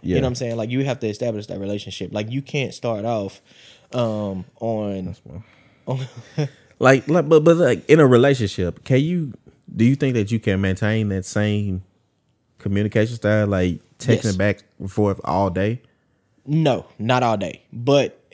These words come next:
Speaker 1: but, um, I do think the communication needs to be there as far as I'm about to slow down on communication 'cause I got this, this, this, this going on.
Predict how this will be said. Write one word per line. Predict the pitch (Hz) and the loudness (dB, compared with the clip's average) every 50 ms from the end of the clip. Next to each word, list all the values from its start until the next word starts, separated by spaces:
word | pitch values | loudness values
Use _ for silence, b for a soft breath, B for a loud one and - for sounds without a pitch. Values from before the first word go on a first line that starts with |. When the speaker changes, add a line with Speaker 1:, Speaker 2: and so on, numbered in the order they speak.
| _ _ - | _ _ -12
Speaker 1:
but, | 127 123 127 165 175 - - - - - _ b b b b b b b b b b | -6 0 2 2 2 2 0 -4 -12 -14 _ b b b b b b b b b b
um, | 139 135 131 127 120 117 110 101 90 - - | -2 0 0 0 0 -2 -4 -6 -8 -8 -4
I | - 120 117 | -2 -2 -2
do | 117 113 110 131 139 139 | -2 -2 0 0 0 0
think | 127 - 131 131 120 107 92 - - - | -2 -4 -4 -4 -4 -6 -8 -14 -16 -12
the | 110 113 113 104 | -6 -4 -4 -4
communication | - - 110 104 110 110 104 95 - - 127 135 131 - 113 110 | -4 -6 -6 -6 -4 -4 -6 -6 -4 -4 -2 -2 -2 -4 -6 -6
needs | 110 110 107 - | -6 -6 -6 -6
to | - 101 | -8 -8
be | 92 101 101 | -6 -6 -6
there | 95 87 98 98 98 95 95 90 90 - b b b b b b | -6 -4 -4 -4 -2 -2 -4 -6 -8 -10 b b b b b b
as | - 104 92 - | -4 -4 -4 -4
far | - - 107 104 95 | -6 -4 -4 -2 -2
as | 85 87 95 92 92 90 85 85 82 - - - _ _ _ _ _ _ _ _ _ _ - - | -4 -4 -4 -4 -4 -6 -6 -8 -10 -12 -16 -20 _ _ _ _ _ _ _ _ _ _ -8 -4
I'm | 110 117 120 | -4 -2 -2
about | 113 95 101 95 87 | -2 -4 -4 -4 -6
to | 78 98 | -6 -8
slow | - - 107 98 92 | -8 -4 -4 -4 -4
down | 101 101 101 95 90 | -4 -4 -4 -6 -6
on | 90 | -8
communication | - - 95 95 92 85 - - 101 90 - 98 92 | -10 -8 -8 -8 -8 -8 -6 -8 -8 -8 -8 -10 -10
'cause | 85 98 95 | -10 -8 -8
I | 92 | -8
got | 90 92 87 80 - - | -8 -8 -8 -10 -10 -10
this, | 101 90 - | -12 -12 -10
this, | - 101 90 - - | -10 -10 -10 -10 -12
this, | - 90 90 - | -12 -12 -12 -12
this | - - - 101 92 - - | -14 -12 -10 -10 -8 -10 -10
going | - - 90 87 82 80 | -12 -12 -12 -10 -10 -12
on. | 80 82 80 67 - | -12 -14 -14 -16 -18